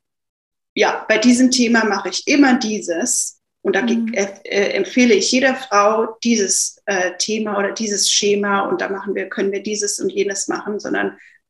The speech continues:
Speaker 1: ich sage ihnen immer, das können wir jetzt machen und ich arbeite aber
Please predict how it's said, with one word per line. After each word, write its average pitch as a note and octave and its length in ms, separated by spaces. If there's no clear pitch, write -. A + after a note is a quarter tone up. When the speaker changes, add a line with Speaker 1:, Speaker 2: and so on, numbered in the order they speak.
Speaker 1:
ich G3+ 160
sage G#3 260
ihnen G3+ 220
immer, C#4 560
das G3+ 240
können C4 300
wir C4 100
jetzt B3 300
machen C4 460
und G3 240
ich - 240
arbeite G3+ 440
aber - 240